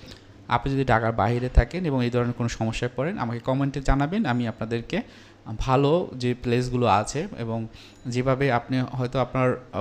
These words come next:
বাজেটের ভিতরে আপনি চিকিৎসাটি নিতে পারেন, সেই বিষয়ে আমি আপনাকে ইনফরমেশন দেবো ইনশাল্লাহ।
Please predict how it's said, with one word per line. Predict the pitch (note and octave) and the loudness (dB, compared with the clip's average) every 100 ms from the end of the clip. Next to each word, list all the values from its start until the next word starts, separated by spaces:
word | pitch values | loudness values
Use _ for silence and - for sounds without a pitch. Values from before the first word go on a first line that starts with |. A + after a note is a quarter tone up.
| A#2 | 2
বাজেটের | B2+ C3+ C#3+ | 2 2 0
ভিতরে | C#3+ C3 C#3+ D3 | -2 -2 -2 0
আপনি | C#3+ B2+ | -2 -4
চিকিৎসাটি | B2+ A#2+ A#2 A#2 | -8 -6 -6 -4
নিতে | A2+ A2+ | -2 -2
পারেন, | A2+ A2 E3 | -2 -2 -4
সেই | - A#2+ | -4 -4
বিষয়ে | A2+ - F3 | -4 -4 -2
আমি | C3+ | -2
আপনাকে | G#2 - A#2 | -2 -6 -6
ইনফরমেশন | G#2+ A2+ G#2 G#2+ F3 E3 | -4 -4 -4 -4 -6 -6
দেবো | A#2+ G#2 G2 | -4 -2 -4
ইনশাল্লাহ। | G2 F#2 F2+ | -4 -6 -6